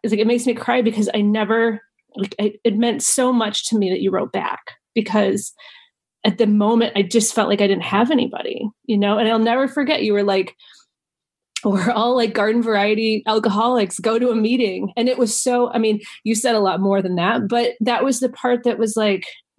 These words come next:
"Okay, like, I can do this," you know, like, if that is what I have to accept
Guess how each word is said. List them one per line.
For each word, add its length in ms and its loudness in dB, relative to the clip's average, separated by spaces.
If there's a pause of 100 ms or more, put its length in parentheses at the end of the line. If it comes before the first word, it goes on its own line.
(400)
"Okay, 420 0
like, 300 -4 (840)
I 80 2
can 200 0
do 200 -2
this," 440 -10
you 380 -2
know, 160 2
like, 320 0
if 180 -2
that 360 0 (460)
is 140 2
what 140 2
I 60 2
have 240 0
to 80 2
accept 640 0